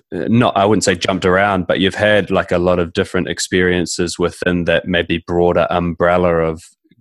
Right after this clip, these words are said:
carpentry or construction. So, yeah, I mean, what, what happened after the framing? And I guess, how is that, like you say, that exposure to a lot of different types of building,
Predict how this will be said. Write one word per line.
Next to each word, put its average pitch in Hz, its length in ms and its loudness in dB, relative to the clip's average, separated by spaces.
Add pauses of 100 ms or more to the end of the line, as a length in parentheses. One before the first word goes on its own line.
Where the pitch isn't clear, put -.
(180)
carpentry 82 680 -2
or 82 120 -4
construction. 82 760 -4 (400)
So, 104 180 0
yeah, 98 220 4
I 92 40 0
mean, 98 200 2
what, 113 280 2
what 101 180 2
happened 110 340 2
after 101 300 0
the 87 120 -4
framing? 90 520 0
And 82 140 -4
I 85 40 -4
guess, 87 220 0
how 104 280 2
is 87 160 -2
that, 87 300 2 (360)
like 87 260 -10
you 90 80 -2
say, 92 360 0
that 87 260 2
exposure 92 720 0 (100)
to 85 300 -2 (100)
a 87 80 0
lot 90 340 0
of 90 180 -2
different 90 520 -2
types - 720 -4
of 87 260 -4
building, 80 560 -2